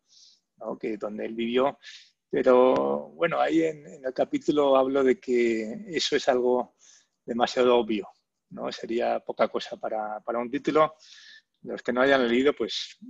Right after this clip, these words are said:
les invito a, a que busquen ese, ese punto.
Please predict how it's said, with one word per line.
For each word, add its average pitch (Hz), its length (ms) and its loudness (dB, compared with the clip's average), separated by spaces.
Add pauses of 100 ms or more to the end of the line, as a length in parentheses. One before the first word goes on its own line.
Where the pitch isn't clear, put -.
les 107 200 -14
invito 107 360 -8
a, 101 380 -8
a 104 60 -12
que 98 500 -12
busquen 101 400 -16
ese, - 240 -14 (460)
ese - 240 -10
punto. 107 500 -10